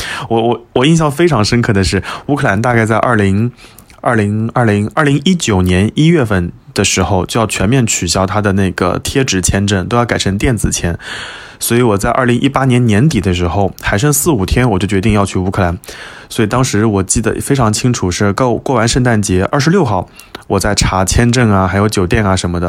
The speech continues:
二十七号凌晨，我就已经在首都机场等飞机了。然后我爸当时说：“你也不多带几件衣服吗？”我说：“啊，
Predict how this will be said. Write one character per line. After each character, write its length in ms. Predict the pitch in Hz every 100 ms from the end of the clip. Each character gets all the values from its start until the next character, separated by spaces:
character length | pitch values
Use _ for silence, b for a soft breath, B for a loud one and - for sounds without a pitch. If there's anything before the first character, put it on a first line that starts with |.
| -
二 80 | 135
十 100 | 135
七 160 | -
号 140 | 143 131
凌 180 | 95 147
晨， 300 | - 85 87
我 100 | 92
就 140 | 104
已 20 |
经 140 | 92 92
在 140 | 104
首 160 | 98 92
都 100 | 101
机 100 | 110
场 200 | 95 92
等 120 | 85
飞 140 | 98
机 160 | 95 101
了。 160 | 95 B B B B B B B
然 160 | 123
后 260 | 120 - 165 117
我 80 |
爸 240 | 107 165 147
当 220 | 147 160
时 160 | 123 120
说 280 | 139 143 - -
：“你 140 | 143
也 100 | 120
不 160 | 104 117
多 200 | - 151
带 140 | 156
几 160 | 113 87
件 160 | 95
衣 120 | 110
服 120 | 139 107
吗？” 200 | 87 82 B B
我 80 | 113
说 160 | 139 175
：“啊， 140 | 185